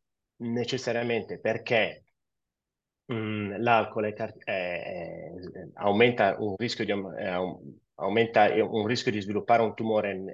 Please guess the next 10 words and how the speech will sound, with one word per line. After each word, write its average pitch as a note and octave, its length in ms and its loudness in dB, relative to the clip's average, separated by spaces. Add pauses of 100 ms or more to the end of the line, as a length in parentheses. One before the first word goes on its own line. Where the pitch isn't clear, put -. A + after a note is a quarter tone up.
nelle G#2 320 -2
donne F#2 460 0
per - 160 -10
quanto G2 240 -6
riguarda F#2+ 420 -2
il F2+ 80 -4
cancro A2+ 420 0
al A#2+ 140 4
seno. C3 600 4 (840)
Eh, G#2+ 840 0